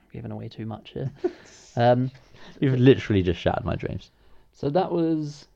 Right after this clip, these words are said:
Speaker 1: one of the t-, two things <laughs> that annoyed me about this. The other thing being,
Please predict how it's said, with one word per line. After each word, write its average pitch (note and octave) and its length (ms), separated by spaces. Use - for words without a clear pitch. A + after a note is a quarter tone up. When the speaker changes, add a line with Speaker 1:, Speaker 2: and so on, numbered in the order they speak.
Speaker 1:
one C3+ 240
of B2 120
the A2 120
t-, - 100
two A2 220
things A#2 300
<laughs> - 0
that - 120
annoyed C3+ 240
me A2+ 40
about A2 220
this. B2 180
The C#3 140
other D#3 180
thing A#2+ 280
being, A#2 540